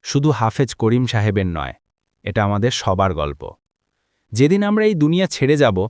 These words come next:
সেদিন আমাদের কবরই হবে প্রথম গন্তব্য। যদি আমল ভালো হয়,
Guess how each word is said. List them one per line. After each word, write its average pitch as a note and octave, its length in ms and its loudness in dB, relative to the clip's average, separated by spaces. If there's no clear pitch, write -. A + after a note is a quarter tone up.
সেদিন D#3+ 300 0
আমাদের F3 260 2
কবরই C#3 420 4
হবে G#2+ 320 0
প্রথম A#2 380 0
গন্তব্য। F2+ 600 -2
যদি G2+ 260 0
আমল A2 320 2
ভালো G#2+ 300 0
হয়, A2 180 -2